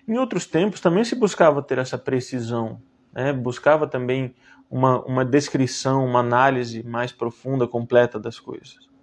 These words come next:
Mas, é, ao invés de utilizar essa linguagem empírica, né, cheia de números, de dados, u-, utilizava-se uma linguagem simbólica, que vocês vão ver que, de certa maneira,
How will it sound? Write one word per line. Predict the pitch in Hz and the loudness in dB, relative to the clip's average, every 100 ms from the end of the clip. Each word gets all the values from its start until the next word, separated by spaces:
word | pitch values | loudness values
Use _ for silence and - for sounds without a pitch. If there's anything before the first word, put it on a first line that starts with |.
| _ _ _ - - _ - | _ _ _ -20 -20 _ -4
Mas, | 135 208 196 123 - _ _ _ _ _ | 2 4 2 0 -6 _ _ _ _ _
é, | - 123 123 120 120 117 113 - - - | 0 4 6 6 4 2 -2 -6 -12 2
ao | 143 | 4
invés | 180 156 156 | 4 4 4
de | 147 | 0
utilizar | 143 143 127 117 123 | -4 -4 -2 2 2
essa | 120 - | 2 0
linguagem | 123 120 117 117 113 113 117 - _ | -2 0 2 4 4 -2 -10 -14 _
empírica, | 127 120 - 151 165 127 - 113 107 101 - - | -6 -6 0 2 2 -2 -4 -4 -4 -6 -14 -18
né, | - 135 156 120 | -6 -2 0 0
cheia | 113 - 135 | -2 0 0
de | 120 | 0
números, | 123 147 147 113 113 | 2 4 4 2 0
de | 113 | -4
dados, | 113 123 143 139 120 - _ _ - _ - | 4 6 6 2 -6 -18 _ _ -20 _ -18
u-, | 139 _ - | -18 _ -12
utilizava-se | 160 185 170 156 160 165 | -2 4 6 6 4 0
uma | 170 165 | -4 -4
linguagem | 160 151 151 160 | -2 -2 -2 -4
simbólica, | - 180 156 120 110 - 127 - _ _ _ - - - - _ _ - - - _ _ | -6 -4 0 0 0 -8 -18 -18 _ _ _ -20 -20 -20 -20 _ _ -20 -20 -20 _ _
que | - | -8
vocês | 208 233 247 220 | 2 2 4 4
vão | 190 143 | 4 6
ver | 156 190 | 6 6
que, | - | 2
de | 165 | -4
certa | 165 202 196 | 2 2 4
maneira, | 180 160 202 175 | 2 6 6 4